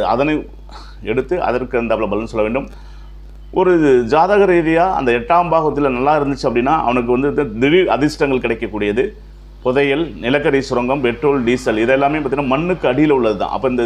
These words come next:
காரகத்துவம் அப்படின்னு பார்த்தீங்கன்னா, சனி பகவானோட காரகத்துவம் உள்ளது. அப்ப இந்த தொழில் அமை-, இந்த தொழில் செய்யறவங்க பார்த்தீங்கன்னா, நிலக்கரி சுரங்கத்துல வேலை செய்யறவங்க, பெட்ரோல், டீசல் துறைகளில் வேலை செய்யறவங்க, புதையல் சம்மந்தப்பட்ட இதுல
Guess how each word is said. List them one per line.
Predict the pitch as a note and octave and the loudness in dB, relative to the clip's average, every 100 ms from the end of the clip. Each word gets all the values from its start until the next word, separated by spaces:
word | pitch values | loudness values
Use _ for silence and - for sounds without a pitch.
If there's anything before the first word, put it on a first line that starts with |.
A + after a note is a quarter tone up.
| A2 A2 | -2 0
காரகத்துவம் | C3 E3 D#3 C3 C3+ B2+ | 0 0 -2 0 0 0
அப்படின்னு | G#2+ A#2 | -4 -4
பார்த்தீங்கன்னா, | G#2 F2+ C#3+ | -6 -6 -6
சனி | C#3+ F3 F3 | -4 -2 0
பகவானோட | D3+ A2+ C3 B2+ | 0 -2 -2 -2
காரகத்துவம் | B2+ B2+ A#2+ A2+ G#2 | -2 -2 -4 -4 -4
உள்ளது. | F#2+ E2 - - - - | -6 -8 -16 -20 -20 -6
அப்ப | D3 E3 | 0 0
இந்த | E3+ E3 D3 | 2 0 2
தொழில் | F3+ G#3+ G3 | 0 2 2
அமை-, | F3 E3 | 2 -2
இந்த | D3+ B2+ | -2 -2
தொழில் | E3+ G3 | -2 0
செய்யறவங்க | E3+ D3+ C#3+ C3+ | 0 2 2 0
பார்த்தீங்கன்னா, | A#2+ C3 B2+ | 0 0 0
நிலக்கரி | C#3+ D#3 D#3 D3 | 0 0 -2 -2
சுரங்கத்துல | C3 C3+ B2+ A#2 | -2 0 0 0
வேலை | A#2 A2+ | 0 0
செய்யறவங்க, | A#2 G#2+ G#2 A#2+ C3+ - - - - - - - - - - - - - - G2+ | 0 0 0 -2 -4 -10 -20 -20 -20 -20 -20 -20 -20 -20 -20 -20 -20 -20 -18 -2
பெட்ரோல், | C3+ - F3+ D#3+ | -2 2 0 2
டீசல் | D3+ D#3+ B2+ | 2 2 2
துறைகளில் | B2+ A#2+ A2+ | 2 4 2
வேலை | A#2+ B2 | 0 0
செய்யறவங்க, | A2 G#2+ A#2+ C#3+ | 0 0 0 -2
புதையல் | B2+ C#3+ F3+ E3+ | 0 2 0 -2
சம்மந்தப்பட்ட | C#3+ C3+ B2 A#2+ A2+ | -2 -2 -2 -2 0
இதுல | A2+ A2+ | 2 2